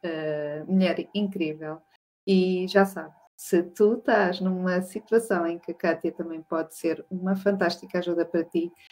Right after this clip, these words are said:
eh, bora lá, eh, porque nós, eh, não estamos sozinhos no mundo, pelo contrário. Eh, por isso,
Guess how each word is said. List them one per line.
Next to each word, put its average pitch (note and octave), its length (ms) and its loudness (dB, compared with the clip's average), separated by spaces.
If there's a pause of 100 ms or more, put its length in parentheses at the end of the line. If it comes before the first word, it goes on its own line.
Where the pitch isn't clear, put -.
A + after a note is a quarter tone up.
(300)
eh, F3 180 2
bora F3 360 4
lá, E3 280 0 (360)
eh, E3+ 220 4
porque F#3 600 6 (100)
nós, F#3 440 0 (120)
eh, G3 160 4 (160)
não C4+ 120 4
estamos F#3+ 300 2
sozinhos F3+ 440 0
no F#3 80 4
mundo, E3+ 400 -4 (100)
pelo F#3 240 6
contrário. D3+ 540 -2 (360)
Eh, F3 460 8 (480)
por G3+ 140 2
isso, G3 420 2